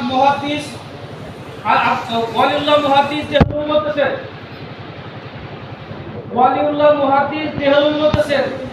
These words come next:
যে আমার আব্বা হুজুর প্রত্যেক বারোই রবিউল আউয়ালে তিনি ঈদে মিলাদুন নবী পালন করতেন এবং জাঁকজমকে শহীদ করতেন। চার পাঁচশো মানুষকে তিনি খানা পিনার একটা অ্যারেঞ্জমেন্ট করতেন।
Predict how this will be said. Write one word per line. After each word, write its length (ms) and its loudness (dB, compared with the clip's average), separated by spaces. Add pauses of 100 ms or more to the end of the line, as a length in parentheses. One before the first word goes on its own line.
(140)
যে 300 6 (760)
আমার 300 2
আব্বা 360 4
হুজুর 280 -2 (220)
প্রত্যেক 1300 0 (440)
বারোই 420 4
রবিউল 560 0
আউয়ালে 540 4
তিনি 260 -2 (840)
ঈদে 240 -2
মিলাদুন 560 -2
নবী 180 -4
পালন 260 0 (100)
করতেন 300 -2
এবং 140 -2 (140)
জাঁকজমকে 800 -6
শহীদ 300 -6
করতেন। 380 -6 (400)
চার 200 0 (100)
পাঁচশো 260 -6
মানুষকে 500 -6
তিনি 180 -8
খানা 420 -2
পিনার 240 -6
একটা 340 -2 (420)
অ্যারেঞ্জমেন্ট 520 0
করতেন। 300 -6